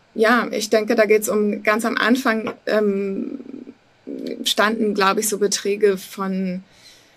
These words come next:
vierhundert bis fünfhundert Euro pro Kind im Raum, ne? Ähm, natürlich einkommensabhängig. Und ich würde sagen, irgendwo da,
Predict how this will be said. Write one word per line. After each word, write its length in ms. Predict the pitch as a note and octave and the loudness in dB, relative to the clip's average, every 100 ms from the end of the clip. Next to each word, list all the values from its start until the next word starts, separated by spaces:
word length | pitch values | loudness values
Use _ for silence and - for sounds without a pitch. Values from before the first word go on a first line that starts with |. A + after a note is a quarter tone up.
| _ _ _ - | _ _ _ -14
vierhundert 520 | - B3 C4+ A#3 G#3 | 0 4 6 4 2
bis 140 | G#3+ | -4
fünfhundert 520 | - C4 C#4 A#3+ G#3 | 2 6 6 4 0
Euro 320 | - G#3+ B3+ A#3 | 2 2 2 0
pro 220 | - G#3 | -2 -6
Kind 280 | G#3 B3 C4 | 2 4 4
im 180 | F#3+ | 2
Raum, 500 | F3+ - - F#3+ F#3 G3+ | -6 -8 -10 -8 -8 -6
ne? 200 | G#3+ B3 - _ | -4 -4 -6 _
Ähm, 260 | G3 F#3 - | -6 -4 -2
natürlich 640 | F#3+ F#3 C4+ B3 A#3 A#3 | -4 0 4 6 4 2
einkommensabhängig. 1200 | G3 G#3+ G#3 F#3+ F#3+ - - G3 F3+ F#3 F#3 - - | 0 0 -4 -8 -6 -6 -8 -8 -8 -10 -12 -14 -6
Und 400 | G3 F#3 F#3 - - - - - _ _ | -4 -2 -4 -8 -16 -20 -20 -20 _ _
ich 140 | A3+ | 0
würde 160 | G#3 A3 | 4 4
sagen, 280 | G3 G3 G#3 | 6 4 4
irgendwo 440 | A3 B3+ A#3+ G3 | 6 6 4 2
da, 460 | F#3+ F#3 G3+ F3+ | 4 4 2 0